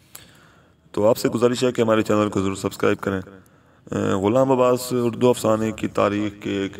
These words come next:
ऐसे अजीब व गरीब, अ, अदीब हैं कि जो काफ़ी तवील अरसे तक लिखते रहे, मगर उन्होंने बहुत ही कम लिखा।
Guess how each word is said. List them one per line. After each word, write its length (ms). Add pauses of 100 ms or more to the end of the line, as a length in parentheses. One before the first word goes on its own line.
ऐसे 320
अजीब 240
व 80
गरीब, 400
अ, 520
अदीब 340
हैं 120 (880)
कि 440 (160)
जो 160 (640)
काफ़ी 380 (100)
तवील 280
अरसे 200
तक 160
लिखते 320
रहे, 340 (640)
मगर 280
उन्होंने 600 (480)
बहुत 320
ही 40
कम 260
लिखा। 300